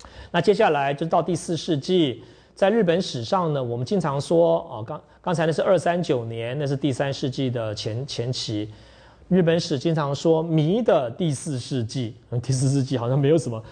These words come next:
中日之间没有什么，没有看到什么，什么之间的一些，一些关联啊，所以我们经常讲说是弥的第四世纪，然后进入到第五世纪以后，就是进入到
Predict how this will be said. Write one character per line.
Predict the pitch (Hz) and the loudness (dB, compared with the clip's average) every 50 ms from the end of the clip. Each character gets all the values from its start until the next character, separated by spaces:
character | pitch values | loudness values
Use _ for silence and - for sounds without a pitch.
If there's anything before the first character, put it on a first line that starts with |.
| - - | -20 -8
中 | _ - 180 180 180 | _ 2 2 4 4
日 | 175 | 4
之 | 156 151 165 | 2 2 2
间 | 147 175 170 151 | 2 4 4 4
没 | 143 | 4
有 | 156 180 | 2 2
什 | 180 151 | 0 0
么， | 131 123 123 127 - - _ _ _ _ | -2 -4 -4 -6 -8 -16 _ _ _ _
没 | - 170 190 202 | -6 0 2 2
有 | 170 | 2
看 | 135 - 196 | 2 0 0
到 | 180 175 156 | 2 2 2
什 | 139 - 120 | 2 0 -4
么， | 120 123 123 | -6 -6 -6
什 | 117 - 127 | -6 -6 -6
么 | 123 127 | -6 -6
之 | 123 165 156 | -4 -4 0
间 | 156 165 160 | 2 2 2
的 | 151 | 2
一 | 139 | -2
些， | 127 - - | -4 -6 -8
一 | 165 | -6
些 | - 160 | -6 -6
关 | 147 - 170 170 170 180 175 | -2 0 0 0 2 0 0
联 | 147 123 113 113 113 113 - - - - _ | -2 -2 -4 -6 -8 -10 -14 -20 -20 -16 _
啊， | - 120 113 | -8 -8 -2
所 | 107 170 | 0 2
以 | 160 | 2
我 | 135 | 2
们 | 131 131 | 0 -2
经 | - 156 | -2 -2
常 | 151 147 139 135 - - - - - - _ _ | -2 -2 -4 -6 -8 -12 -18 -20 -20 -20 _ _
讲 | - 139 120 120 | -6 -4 -4 0
说 | - 160 156 | 2 2 2
是 | - 180 | 2 0
弥 | 156 139 131 127 131 156 | 0 0 0 0 0 2
的 | 165 175 151 139 | 2 2 2 2
第 | 135 - 180 156 | 2 0 0 -2
四 | 131 - - 170 147 | -2 -2 -2 -2 -2
世 | - - 180 156 | 0 0 0 0
纪， | 143 - 190 196 175 139 - - - - - _ | 0 2 2 2 2 2 0 -6 -14 -20 -14 _
然 | - 131 147 | -4 0 0
后 | 160 151 | 0 2
进 | - 190 | 2 2
入 | 175 175 | 2 4
到 | 175 160 | 4 2
第 | 147 - 202 170 | 2 2 2 0
五 | 131 120 | 0 0
世 | 113 - 175 | -2 -4 -4
纪 | 151 - 185 151 139 | -2 -2 -2 -4 -4
以 | |
后， | 117 107 160 165 156 135 | -4 -2 0 2 2 2
就 | 127 151 | 0 -2
是 | 127 - 139 | -4 -4 -4
进 | - 170 160 | -2 0 0
入 | 156 151 | 0 2
到 | 151 165 147 131 | 2 2 2 2